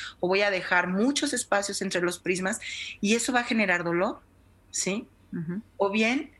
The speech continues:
Speaker 1: vamos a hacerlo paulatinamente o eres candidato a una carilla o son muchas cosas, pero en realidad no me quiero desviar del tema de, de lo de la medicina ayurvédica.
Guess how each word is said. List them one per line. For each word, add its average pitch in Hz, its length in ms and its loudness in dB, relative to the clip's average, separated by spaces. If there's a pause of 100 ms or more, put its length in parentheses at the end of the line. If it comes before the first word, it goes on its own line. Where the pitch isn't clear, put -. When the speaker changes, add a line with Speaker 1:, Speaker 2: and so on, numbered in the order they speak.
(380)
Speaker 1:
vamos 226 300 2
a - 40 -4
hacerlo 226 340 0
paulatinamente 214 960 2
o 202 100 2
eres 247 180 0
candidato 196 600 2
a 240 40 4
una 208 260 0
carilla 185 580 0
o 175 300 -2
son 277 220 2
muchas 320 380 -2
cosas, 165 460 -2
pero 196 160 2
en 208 100 -2
realidad 220 460 0 (320)
no 214 100 2
me 247 140 0
quiero 233 180 0
desviar 185 320 0
del 180 160 -2
tema 175 300 2
de, 165 240 0
de 170 240 0
lo 175 160 2
de 170 160 0
la 170 100 2
medicina 180 560 0
ayurvédica. 160 640 -2